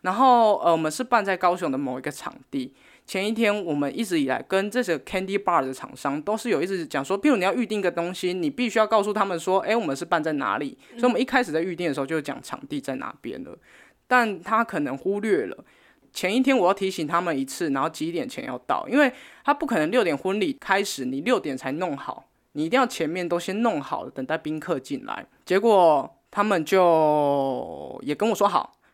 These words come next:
Speaker 1: 当天的时候呢，时间快到了，我发现人怎么还没来，我就有点小紧张，我就打电话给他，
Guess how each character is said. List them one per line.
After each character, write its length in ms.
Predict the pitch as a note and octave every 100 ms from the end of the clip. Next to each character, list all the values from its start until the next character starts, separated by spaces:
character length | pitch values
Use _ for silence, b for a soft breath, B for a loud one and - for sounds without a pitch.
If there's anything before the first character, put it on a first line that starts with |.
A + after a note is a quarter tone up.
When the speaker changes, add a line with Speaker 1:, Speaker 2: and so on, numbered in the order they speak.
| _ _ _ _
Speaker 1:
当 180 | - A#3+
天 140 | C4
的 100 | C4+
时 140 | G3 F#3
候 200 | G#3+ G3+
呢， 220 | F3+ F3
时 220 | - E3
间 140 | E3 G3
快 180 | A3
到 240 | F3 F#3+ C3
了， 60 |
我 40 | D3
发 160 | -
现 300 | A#3+ C4+ G3+ - -
人 200 | D3+ C3+ -
怎 120 | G3+
么 80 | C#3+
还 160 | C3 C#3
没 260 | C#3+ D3
来， 200 | D#3+ -
我 120 | - G3
就 80 |
有 100 | A#3
点 160 | G#3+ G#3
小 180 | F3 D#3
紧 300 | D#3 D3 B2
张， 220 | C#3 C3+
我 40 |
就 120 | C3+ E3
打 180 | C#3
电 100 | C#3
话 80 | D3+
给 160 | C#3+ -
他， 240 | - -